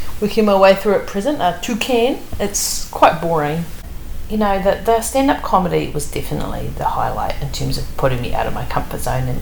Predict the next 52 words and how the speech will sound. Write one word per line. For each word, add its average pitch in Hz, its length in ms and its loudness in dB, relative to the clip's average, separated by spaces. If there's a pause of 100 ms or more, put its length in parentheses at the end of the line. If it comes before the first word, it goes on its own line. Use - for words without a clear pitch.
and 131 280 -2 (140)
the 127 80 -2
thing 139 280 2
that 135 80 2
I'm 131 240 2
most 123 280 -4
proud 127 280 4
of 131 80 0
having 123 300 -4
done. 113 340 -2 (960)
But 170 140 -2
then 175 380 2 (240)
mountain 175 480 2
biking 147 420 2
is, 139 380 -2 (380)
of 151 200 -2
all 156 80 4
of 151 100 4
the 147 60 2
things 143 240 0
I 131 80 2
did, 147 240 0
that's - 180 -2
the - 100 -2
one 139 140 -2
hobby 135 460 0
that - 220 -2 (220)
I've 135 200 0
really, 135 340 -2 (640)
you 165 60 0
know, 147 80 4
I've 139 120 0
done 156 220 4
the 123 80 -4
cross 131 300 -4
stitch, 123 200 -4
but - 100 -2
mountain 151 320 2
biking, 131 360 0
I 131 60 -2
discovered 135 440 0
something - 240 -2
that 139 120 -2
I 135 120 -2
really 139 340 -2
love. 139 360 0
I 143 40 -4
bought 143 220 0
a 151 60 0
mountain 139 340 -2
bike 135 220 -4
later. 135 320 -2